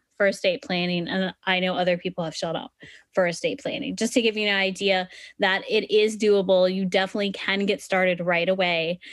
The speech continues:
And I highly recommend, if you are doing any type of investing, if you have a life insurance policy, and I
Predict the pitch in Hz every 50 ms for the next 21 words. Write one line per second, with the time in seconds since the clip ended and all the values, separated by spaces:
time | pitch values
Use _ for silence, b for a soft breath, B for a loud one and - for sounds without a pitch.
0 | B B B B - 190 190 190 185 185 208 208 226 196 196 196 202 202 202 202
1 | 196 202 - 214 196 196 190 185 180 185 180 - - 185 180 190 185 190 190 190
2 | 185 180 190 185 185 180 175 - - 196 196 208 220 247 247 262 269 269 269 269
3 | 254 262 262 254 233 214 196 196 - - - 214 202 196 196 190 196 190 B B
4 | B B B B - 190 180 202 190 190 185 214 202 202 208 226 220 220 208 208
5 | 208 - 208 196 - 208 196 190 190 - - 202 185 190 190 - 196 185 190 185
6 | 180 180 180